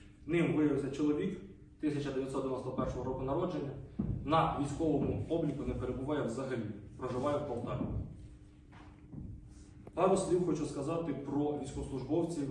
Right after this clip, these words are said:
які, е, здійснювали оповіщення. Старший групи оповіщення — це офіцер. Він доброволець, прийшов добровольцем двадцять четвертого лютого дві тисячі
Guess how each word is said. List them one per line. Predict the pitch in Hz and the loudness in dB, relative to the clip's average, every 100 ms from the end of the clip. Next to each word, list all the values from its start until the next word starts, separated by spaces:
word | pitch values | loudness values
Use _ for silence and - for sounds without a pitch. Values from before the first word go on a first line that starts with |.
| 139 | -4
які, | 123 117 120 151 | -6 -6 -2 -2
е, | 151 - 117 110 | -2 -4 -4 -4
здійснювали | 135 139 131 123 | -4 -4 -2 -2
оповіщення. | 120 113 117 - - - - - - - - | -2 -4 -4 -8 -14 -14 -18 -18 -18 -18 -6
Старший | 156 185 180 147 | 0 2 2 2
групи | 123 139 143 | 0 -2 -2
оповіщення — | 131 123 117 - 110 110 | -2 -2 -4 -6 -8 -6
це | 156 156 - - - | -6 -6 -10 -14 -8
офіцер. | 139 - - 117 110 113 - - - - | -6 -4 -6 -6 -8 -10 -16 -20 -18 -2
Він | 165 - 135 | 0 0 0
доброволець, | 135 139 151 160 151 | 0 2 2 2 0
прийшов | - - - 127 147 | -2 -10 -12 -8 -4
добровольцем | 127 120 156 160 117 | -2 0 0 0 -2
двадцять | 139 - | -4 -4
четвертого | 120 - 131 139 131 117 - - - - - | -6 -4 -4 -4 -4 -6 -8 -12 -18 -18 -6
лютого | 147 151 117 | -2 0 -2
дві | 117 | -2
тисячі | 151 - 120 123 | -2 -2 -4 -6